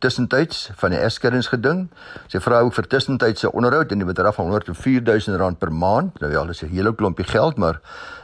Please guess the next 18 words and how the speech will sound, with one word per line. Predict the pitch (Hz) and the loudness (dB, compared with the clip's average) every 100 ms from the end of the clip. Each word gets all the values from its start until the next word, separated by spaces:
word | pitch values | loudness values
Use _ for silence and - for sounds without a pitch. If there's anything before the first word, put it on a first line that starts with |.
| - | -14
is | 87 - | -10 0
duidelik | - 117 95 | 2 4 2
baie | 87 95 | 4 4
welvarende | 92 82 - 98 101 92 87 76 - | 2 0 2 4 4 2 0 -2 -6
mense | 101 87 107 139 131 | -8 -4 -2 0 0
gewees. | 117 123 190 - - _ _ _ - | 0 -2 -2 -6 -18 _ _ _ -8
Dit | 104 - | -6 0
vra | 117 110 | 4 4
sy | 113 110 104 95 - _ _ | 4 4 4 2 -4 _ _
as | 101 - 147 | -4 -4 -2
tussentydse | 143 131 139 139 - | 0 2 0 2 0
onderhoud, | 123 143 160 | 2 2 2
is | 98 | 0
ook | 131 117 | 0 0
'n | 110 | -2
bevel | 104 151 139 | 0 2 4
vir | 117 113 | 4 2
regskoste | 95 127 - 113 90 - 57 | 2 0 0 0 0 -4 -8